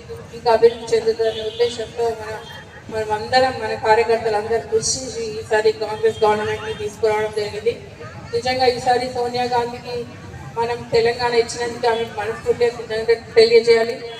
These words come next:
ఎందుకంటే గతంలో మనకి తెలంగాణ వచ్చి టెన్ ఇయర్స్ అవుతుంది దగ్గర దగ్గర. కాబట్టి టెన్ ఇయర్స్ అయినా కూడా తెలంగాణలో సోనియా గాంధీ మన పీఎం చూద్దాం అనుకుంటే పీఎంగా చేయలేకపోయినాం.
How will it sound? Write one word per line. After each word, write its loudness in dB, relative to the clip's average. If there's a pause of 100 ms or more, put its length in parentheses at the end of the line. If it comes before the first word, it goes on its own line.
(300)
ఎందుకంటే 2
గతంలో -2
మనకి -8
తెలంగాణ -4
వచ్చి -4
టెన్ 0
ఇయర్స్ -2
అవుతుంది -2
దగ్గర -4
దగ్గర. -4 (640)
కాబట్టి 2 (100)
టెన్ 2
ఇయర్స్ -2
అయినా 2
కూడా 4
తెలంగాణలో 2
సోనియా 4
గాంధీ 0
మన -4
పీఎం 4
చూద్దాం 4
అనుకుంటే -4
పీఎంగా -2 (560)
చేయలేకపోయినాం. 4